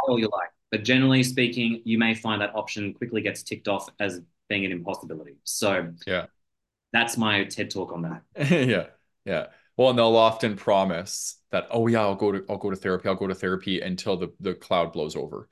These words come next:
Speaker 2: Right? And then you stop holding them accountable. A few days goes by, they don't go to,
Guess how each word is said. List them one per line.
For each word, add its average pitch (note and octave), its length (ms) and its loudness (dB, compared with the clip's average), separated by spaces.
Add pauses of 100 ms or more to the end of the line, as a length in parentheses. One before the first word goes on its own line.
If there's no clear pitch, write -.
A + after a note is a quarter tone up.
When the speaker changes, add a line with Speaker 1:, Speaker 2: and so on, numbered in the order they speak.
(440)
Speaker 2:
Right? F#2+ 220 2
And F#2+ 120 -2
then F2+ 80 0
you F2 80 -4
stop F2 260 0
holding F2+ 180 0
them D#2+ 100 -6
accountable. G#2+ 540 2
A G2 40 -6
few F#2+ 160 -6
days E2+ 260 -2
goes F#2 180 -4
by, F2 260 2
they E2 120 -2
don't D#2 180 -6
go E2+ 140 -4
to, - 80 -10